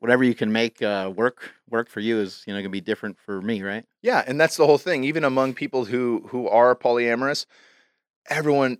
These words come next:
Speaker 2: eh, there's no one ri-, right way to do it. You
Speaker 1: Right.
Speaker 2: d-, same thing with parenting.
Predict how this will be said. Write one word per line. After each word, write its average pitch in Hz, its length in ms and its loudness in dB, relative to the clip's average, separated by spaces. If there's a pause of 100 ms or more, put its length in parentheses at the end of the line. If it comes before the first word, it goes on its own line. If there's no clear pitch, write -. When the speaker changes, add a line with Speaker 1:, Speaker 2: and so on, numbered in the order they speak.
(100)
Speaker 2:
eh, 117 200 -10
there's 139 280 2
no 139 140 2
one 127 220 0
ri-, 120 280 0
right 123 320 0
way 117 140 0
to 107 80 -8
do 123 200 0
it. - 140 -2 (140)
You 123 120 -6
Speaker 1:
Right. - 100 -8
Speaker 2:
d-, 123 100 -8
same 147 220 -2
thing 147 180 -4
with 135 140 -6
parenting. 135 500 -6